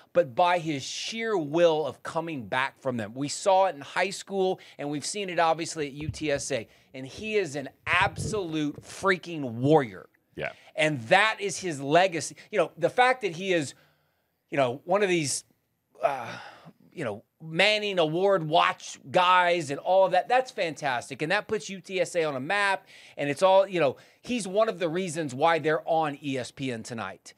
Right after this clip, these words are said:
Speaker 1: But, but Frank's legacy goes well beyond that. Frank's legacy is, this is how you build a program. These are the kind of guys that you go out and get because nobody's great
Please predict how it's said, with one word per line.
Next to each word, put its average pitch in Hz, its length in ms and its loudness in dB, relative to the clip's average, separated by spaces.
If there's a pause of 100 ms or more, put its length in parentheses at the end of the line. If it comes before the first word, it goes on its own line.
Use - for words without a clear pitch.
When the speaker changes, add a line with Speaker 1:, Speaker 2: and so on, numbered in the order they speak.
(760)
Speaker 1:
But, 175 340 0
but 180 220 0
Frank's 254 320 2
legacy 165 800 -2 (180)
goes 156 300 0
well 175 300 4
beyond 139 460 -6
that. 117 280 -8
Frank's 233 320 0
legacy 170 520 0
is, 127 220 -4 (220)
this 233 180 -4
is 220 140 -6
how 170 540 2 (260)
you 143 240 -4
build 165 320 2
a 127 40 -2
program. 131 640 0
These 208 240 -4
are 220 60 -4
the 175 80 -2
kind 165 240 0
of 110 100 -10
guys 143 420 -2
that 131 200 -12
you 156 80 -10
go 143 180 0
out 131 200 0
and 117 120 -12
get 147 300 0
because 147 400 2 (520)
nobody's 247 600 6
great 170 640 0